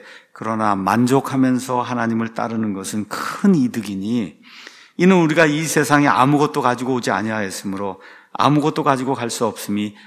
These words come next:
확실하기 때문이라. 먹을 것과 입을 것이 있으면 우리가 그것으로 만족할 것이니라.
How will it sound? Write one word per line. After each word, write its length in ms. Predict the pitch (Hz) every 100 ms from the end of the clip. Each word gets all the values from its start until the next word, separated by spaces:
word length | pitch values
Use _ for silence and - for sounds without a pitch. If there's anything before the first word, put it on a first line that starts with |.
| _
확실하기 640 | - - - - 110 101
때문이라. 760 | - 101 98 95 98 90 90 92 _ _ _ _ -
먹을 320 | 127 131 143
것과 340 | 147 - 139
입을 300 | 131 110 120
것이 280 | - 113 120
있으면 400 | 107 - 113 104
우리가 320 | 120 135 143
그것으로 460 | - 113 110 110 113
만족할 540 | 107 98 101 95 98
것이니라. 640 | 98 87 95 92 90 78